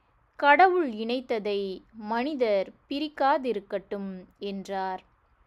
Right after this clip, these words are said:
பின்னர் வீட்டில் இதை பற்றி மீண்டும்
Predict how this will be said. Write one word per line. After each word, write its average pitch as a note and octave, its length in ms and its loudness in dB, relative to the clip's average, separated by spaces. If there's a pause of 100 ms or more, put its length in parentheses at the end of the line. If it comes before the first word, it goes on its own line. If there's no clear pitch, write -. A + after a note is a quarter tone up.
(840)
பின்னர் E4 480 0
வீட்டில் E4+ 560 0
இதை A3+ 300 -2
பற்றி A3+ 640 -6
மீண்டும் A#3+ 800 -4